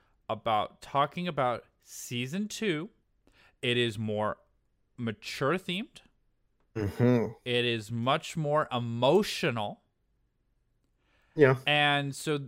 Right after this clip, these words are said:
Speaker 1: let me explain the patterns of both seasons before we get into actually talking about it.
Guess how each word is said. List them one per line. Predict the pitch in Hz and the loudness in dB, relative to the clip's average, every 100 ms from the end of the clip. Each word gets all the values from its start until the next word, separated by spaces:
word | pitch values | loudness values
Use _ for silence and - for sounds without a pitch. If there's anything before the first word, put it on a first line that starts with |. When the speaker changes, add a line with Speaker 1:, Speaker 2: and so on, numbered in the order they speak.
| - | -4
Speaker 1:
let | 156 175 | 0 2
me | 214 | 2
explain | 196 - 185 165 160 170 190 _ _ _ | -2 -6 -2 0 -2 -4 -10 _ _ _
the | 123 113 131 127 123 117 | -12 -6 -2 -2 -2 -6
patterns | - 147 135 131 120 | -4 0 0 -2 -6
of | 123 | -6
both | 120 113 | -4 -6
seasons | - 113 107 107 104 - - _ _ _ _ _ _ _ | -8 -10 -10 -10 -12 -14 -20 _ _ _ _ _ _ _
before | 123 - 127 | -10 -6 -4
we | 113 107 | -4 -4
get | 107 | -4
into | 104 110 | -6 -6
actually | 101 - 107 | -6 -8 -12
talking | 104 - - | -12 -12 -16
about | - | -16
it. | 50 | -16